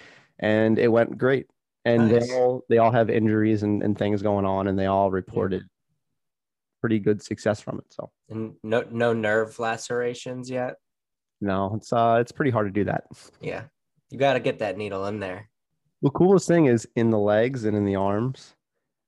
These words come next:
Speaker 1: And this is not telling you guys how to dry needle, so don't take my advice.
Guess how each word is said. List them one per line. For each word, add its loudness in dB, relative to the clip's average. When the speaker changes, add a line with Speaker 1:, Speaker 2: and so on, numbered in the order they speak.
Speaker 1:
And 2
this -2
is 0
not 2
telling 2
you 2
guys 2
how -2
to 2
dry -2
needle, -4
so -12
don't -4
take -2
my 0
advice. -4